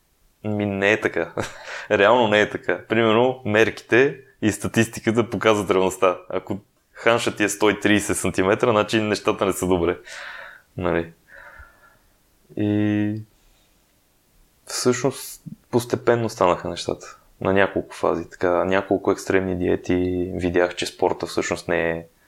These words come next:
няма как да е успешен без диета.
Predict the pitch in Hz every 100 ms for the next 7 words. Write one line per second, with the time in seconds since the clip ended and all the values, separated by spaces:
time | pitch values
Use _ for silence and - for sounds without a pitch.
0 | _ - 95 82 82 - 85 85 - _
1 | _ _ - 85 - 85 - 85 82 82
2 | 82 82 80 90 92